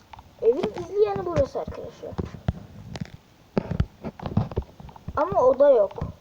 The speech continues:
Oda yok diyeceksiniz ama arkadaşlar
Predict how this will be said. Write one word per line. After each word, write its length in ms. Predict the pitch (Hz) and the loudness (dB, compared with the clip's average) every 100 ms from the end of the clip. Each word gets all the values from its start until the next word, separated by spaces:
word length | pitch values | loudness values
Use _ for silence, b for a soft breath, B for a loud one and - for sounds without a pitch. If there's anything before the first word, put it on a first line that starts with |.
| - - - - - _ - _ _ _ - - _ - - | -12 -8 -10 -10 -20 _ -20 _ _ _ -20 -20 _ -10 -4
Oda 260 | 294 370 | -2 0
yok 240 | 403 381 302 | 0 0 -4
diyeceksiniz 560 | 294 277 277 277 285 | -4 -4 -4 -4 -2
ama 200 | 359 370 | -2 0
arkadaşlar 640 | 339 339 339 349 - 359 | -2 -2 -6 -6 -4 -4